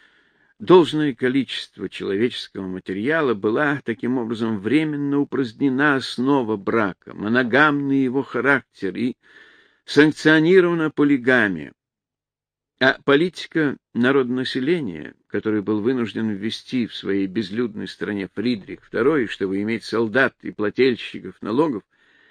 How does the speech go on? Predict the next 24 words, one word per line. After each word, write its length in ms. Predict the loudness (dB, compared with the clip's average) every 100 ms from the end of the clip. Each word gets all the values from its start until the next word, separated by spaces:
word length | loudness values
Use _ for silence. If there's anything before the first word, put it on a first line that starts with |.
| _ _
приводила 480 | 6 6 6 4 0
его 280 | 2 8 8
еще 480 | 8 4 2 4 4
сто 240 | 4 0
лет 200 | 2 0
спустя 640 | -2 -4 -2 6 8 6 0 _ _ -20
к 120 | 4
подобным 560 | 6 10 8 6 0 0
же 120 | -2
последствиям 840 | -4 -2 2 2 2 -4 -4 -2
в 80 | 0
области 580 | 0 0 -6 -8 -10 -10 _ _
уголовного 800 | -6 2 8 10 8 4 -10 -12
права. 420 | -12 -8 -6 -8 -12 _ _ _ _ _ _ _ _ _ _ _ _ _ _ _ _ _ _ -2
Все 200 | 6 8
это, 180 | 8
однако, 340 | 4 2 -2 -2
не 120 | -4
мешало 420 | -4 -4 -2 -2
тому, 400 | -4 -6 -4 -6
что 460 | -6 -8 -6 -4 -4
и 200 | -4 -4
в 80 | -2
Германии 760 | -2 0 0 0 -2 -4 -4